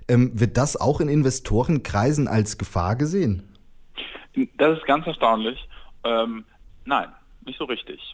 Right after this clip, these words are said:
Speaker 2: Äh, es wird, und das war bei der ganzen Recherche total interessant, äh, es wird ganz häufig immer von einer anderen Nutzung der Gebäude geredet, sei es jetzt auch im Einzelhandel, heißt, ja, dann kommen da halt Wohnungen rein oder weiß der Kuckuck was auch immer.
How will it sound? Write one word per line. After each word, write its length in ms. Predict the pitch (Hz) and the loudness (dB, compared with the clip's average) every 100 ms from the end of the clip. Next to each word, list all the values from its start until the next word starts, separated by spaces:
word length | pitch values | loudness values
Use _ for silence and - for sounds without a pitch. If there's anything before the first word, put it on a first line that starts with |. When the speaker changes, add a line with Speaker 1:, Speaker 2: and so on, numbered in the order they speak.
| - - - 113 | -20 -20 -10 -2
Speaker 2:
Äh, 320 | 110 107 107 - | 0 0 -2 -6
es 60 | - | -10
wird, 260 | 117 - - | -6 -6 -8
und 260 | 117 117 - - | -12 -12 -10 -10
das 180 | 110 | -4
war 180 | 117 113 | 0 2
bei 120 | 110 | 2
der 80 | 110 | 0
ganzen 260 | 110 113 123 | 0 -4 -10
Recherche 720 | 107 - 110 131 - 139 123 - | -10 -4 0 0 -2 -10 -10 -14
total 480 | - - 110 113 131 | -18 -6 0 0 0
interessant, 840 | 113 120 - - 104 110 202 - - - - _ _ | -6 -16 -20 -6 -2 -2 -6 -20 -20 -20 -20 _ _
äh, 180 | 113 110 - | -4 -4 -6
es 120 | - | -10
wird 140 | 117 | -6
ganz 280 | 113 160 - | -4 -4 -4
häufig 340 | 127 131 123 | -4 -4 -8
immer 180 | 120 120 | -4 -4
von 160 | - 110 | -2 -4
einer 120 | 117 | -4
anderen 380 | 147 147 131 123 | -8 -10 -12 -14
Nutzung 380 | 160 - - 123 | -16 -16 -6 -4
der 120 | 117 | -4
Gebäude 440 | 120 113 117 110 | -4 -2 -2 -2
geredet, 580 | 113 104 110 107 107 - 98 | -4 -4 -2 0 -2 -4 -2
sei 140 | 113 | 0
es 60 | 117 | 0
jetzt 120 | 120 | -4
auch 100 | - | -8
im 100 | 107 | -6
Einzelhandel, 580 | - 170 - 92 95 92 | -4 -6 -6 -4 -4 -6
heißt, 180 | 101 - 113 | -10 -12 -4
ja, 300 | 117 120 110 | 2 2 2
dann 120 | 98 - _ _ _ | -4 -14 _ _ _
kommen 220 | 113 104 | -12 -6
da 100 | 104 | -2
halt 180 | 117 110 | -2 -4
Wohnungen 400 | 120 139 120 117 | -8 -6 -6 -2
rein 360 | 110 117 113 98 | 0 0 -2 -6
oder 200 | 101 98 | -8 -8
weiß 160 | 107 | -10
der 100 | 120 | -12
Kuckuck 340 | - 208 - 90 | -14 -16 -8 -6
was 160 | 85 | -4
auch 160 | 87 - | -6 -8
immer. 200 | 90 90 | -4 -4